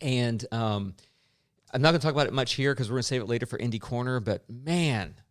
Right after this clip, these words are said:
this game's good. And so, uh, Dragon Quest, I've said it's a nine out of ten for me. Forgotten Anne, um, it's a good eight out of ten for me. The best way I can describe this game, and then I'll stop on this, but, um, it, I feel like I'm playing an old Disney animated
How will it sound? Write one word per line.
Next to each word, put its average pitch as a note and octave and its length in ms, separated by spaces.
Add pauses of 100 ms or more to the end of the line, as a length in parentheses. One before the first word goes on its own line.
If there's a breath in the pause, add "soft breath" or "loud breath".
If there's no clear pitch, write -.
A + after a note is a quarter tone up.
(280)
this C#3 220
game's A2 300
good. G2 360
And B2 140
so, B2 400 (280 loud breath)
uh, A#2+ 200
Dragon C#3 280
Quest, C#3+ 400
I've A2 140
said A#2+ 180
it's A2+ 180
a G2+ 40
nine A2 220
out A#2 100
of A2+ 80
ten A2+ 200
for A#2 120
me. A2+ 260
Forgotten A#2+ 440
Anne, A#2 440 (100)
um, G2 500
it's - 140
a A#2+ 40
good A2+ 360
eight A2 340
out A#2+ 140
of A#2+ 80
ten C3 200
for C3 140
me. C3 220 (380 loud breath)
The B2+ 100
best C3+ 200
way D3+ 80
I C#3 40
can C3 80
describe B2 340
this B2 140
game, A2+ 400
and G#2 140
then G#2+ 100
I'll G2 80
stop G#2+ 400
on G2 140
this, G2 300
but, G2 280
um, G2 260 (480 loud breath)
it, A#2+ 160
I B2 120
feel C3+ 220
like C3+ 120
I'm C3 100
playing A2+ 220
an G#2 160
old A2+ 460
Disney A2 380
animated F#2+ 580